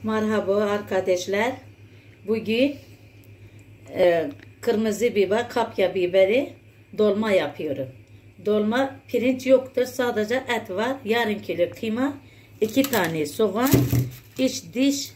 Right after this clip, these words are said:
sarımsak, yarım kilo kırmı-, kapya biber,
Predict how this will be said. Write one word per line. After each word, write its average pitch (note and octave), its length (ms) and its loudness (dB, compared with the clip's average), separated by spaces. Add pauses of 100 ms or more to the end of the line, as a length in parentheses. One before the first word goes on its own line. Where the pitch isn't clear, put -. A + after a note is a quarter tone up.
(100)
sarımsak, G#3 800 0 (1160)
yarım C4+ 420 4
kilo C#4 260 2 (540)
kırmı-, G3+ 680 2
kapya F3+ 420 -2
biber, G#3 400 -2